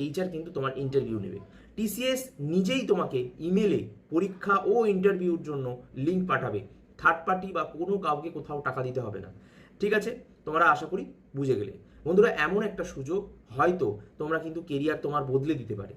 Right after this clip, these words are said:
তাই অবশ্যই বলছি দেরি না করে আজই আবেদন করো। এই ধরনের আরও প্রাইভেট ও সরকারি চাকরির আপডেট পেতে শুভ ক্লাসেস চ্যানেলটিকে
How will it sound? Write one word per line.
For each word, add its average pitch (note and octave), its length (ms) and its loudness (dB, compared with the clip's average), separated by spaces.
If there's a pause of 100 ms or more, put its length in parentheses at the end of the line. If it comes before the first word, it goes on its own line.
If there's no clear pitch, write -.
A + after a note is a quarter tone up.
(220)
তাই B2 140 2
অবশ্যই E3+ 360 2
বলছি D#3+ 280 -4 (300)
দেরি E3 260 2
না E3 120 2
করে A2+ 220 -4 (260)
আজই C#3 400 0
আবেদন A#2+ 340 0 (100)
করো। G2 180 -8 (160)
এই F#3 160 6
ধরনের A#3 340 2 (140)
আরও F3+ 140 4
প্রাইভেট C#3+ 420 4 (100)
ও D3+ 60 -4
সরকারি D#3+ 400 -4
চাকরির C3+ 420 -6
আপডেট A#2 320 -8
পেতে D#3+ 220 -4 (400)
শুভ F#3 260 2
ক্লাসেস D3 380 -4
চ্যানেলটিকে B2+ 440 -4